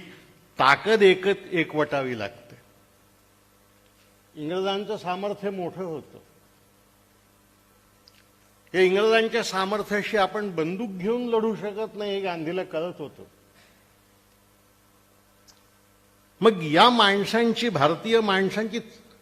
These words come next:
खरी शक्ती कशात आहे? तर गांधी म्हणाला, सहनशक्तीत आहे.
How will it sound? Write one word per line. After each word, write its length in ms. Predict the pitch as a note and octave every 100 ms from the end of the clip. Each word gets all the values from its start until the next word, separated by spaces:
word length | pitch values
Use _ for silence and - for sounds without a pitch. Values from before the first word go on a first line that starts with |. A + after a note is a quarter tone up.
| _ _ _
खरी 280 | - G#3+ B3+
शक्ती 400 | - A3+ - C4
कशात 400 | A3 A3 A#3+ A#3
आहे? 260 | F3 C3 - - _ _ - _ _ _ _ _ _ _
तर 60 | D3
गांधी 380 | C3+ C3+ C#3 F3+
म्हणाला, 380 | E3 D3+ E3 E3+ - - - - -
सहनशक्तीत 800 | C#3 C3 E3 E3 D#3+ - - A2+
आहे. 180 | - -